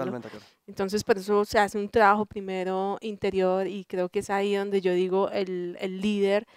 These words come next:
Speaker 2: tiene una gran responsabilidad por ayudar a los otros también a empoderarse, pero también a que haya un, un, un, un trabajo interior, un desarrollo personal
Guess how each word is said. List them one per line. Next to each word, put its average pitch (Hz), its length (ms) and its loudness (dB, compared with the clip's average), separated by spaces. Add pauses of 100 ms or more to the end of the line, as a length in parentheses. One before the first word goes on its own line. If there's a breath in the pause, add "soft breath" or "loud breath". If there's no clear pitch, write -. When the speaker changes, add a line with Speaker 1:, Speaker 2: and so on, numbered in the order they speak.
(220 soft breath)
Speaker 2:
tiene 202 180 -2
una 208 140 0
gran 208 320 0
responsabilidad 190 800 -4
por 185 140 -8
ayudar 190 340 2
a 175 100 0
los 208 180 -4
otros 185 240 -14
también 196 300 -6
a 175 40 -2
empoderarse, 185 800 -2 (380 soft breath)
pero 202 160 2
también 190 300 -2
a 185 100 0
que 226 180 -2
haya 220 380 6
un, 220 460 -6
un, 214 420 -8
un, 208 420 -10
un 202 380 -10
trabajo 226 720 6
interior, 202 600 0
un 196 240 -10
desarrollo 202 720 0
personal 202 880 -2